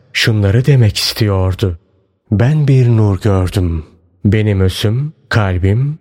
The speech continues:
manam ve sırrım bir nur gördü. Ezelde hakkımda takdir edilen hüküm geldi. Hidayetim geldi. İnsanlardan gına geldi. Bana velayet ve hilafet geldi.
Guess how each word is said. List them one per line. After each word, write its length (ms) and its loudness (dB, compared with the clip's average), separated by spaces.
manam 580 0
ve 120 4
sırrım 720 -2
bir 200 2
nur 340 4
gördü. 580 -2
Ezelde 680 -2
hakkımda 640 -2
takdir 500 0
edilen 440 4
hüküm 460 2
geldi. 640 -2
Hidayetim 760 2
geldi. 640 -2
İnsanlardan 920 0
gına 360 4
geldi. 640 -2
Bana 400 0
velayet 680 0
ve 120 2
hilafet 680 2
geldi. 560 -2